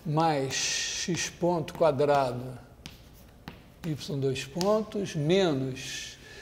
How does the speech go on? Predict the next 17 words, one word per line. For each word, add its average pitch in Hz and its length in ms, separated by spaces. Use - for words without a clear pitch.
y 156 100
ponto 165 480
quadrado, 139 720
y 185 360
dois 151 300
pontos, 202 500
e 185 60
menos, 180 800
é, 147 480
x - 340
ponto, 180 500
y 170 320
ponto, 185 600
y 165 120
dois 147 320
pontos, - 580
né? 156 260